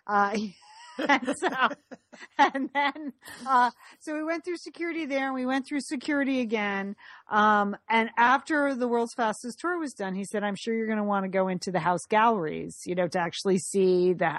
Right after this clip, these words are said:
either the House of the, they either send you to the House of the Senate or the House of Representatives. And, um,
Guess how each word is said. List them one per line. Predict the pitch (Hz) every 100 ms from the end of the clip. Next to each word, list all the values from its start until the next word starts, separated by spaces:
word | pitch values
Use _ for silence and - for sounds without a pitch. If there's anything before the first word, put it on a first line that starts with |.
| 190
either | 185 196 185
the | 185
House | 160 180 170
of | 180
the, | 165 -
they | 180 180 - _ _ 233
either | 233 208
send | 190 240 220
you | 202
to | 208
the | 185
House | 175 202 -
of | 170
the |
Senate | 175 269 262 262 240
or | - 196
the |
House | 180 180 - - - - _
of | - 190 180 165 - 151
Representatives. | 196 185 196 185 160 143 139 - - - - -
And, | 214 220 208 196 190 196 -
um, | 196 185 180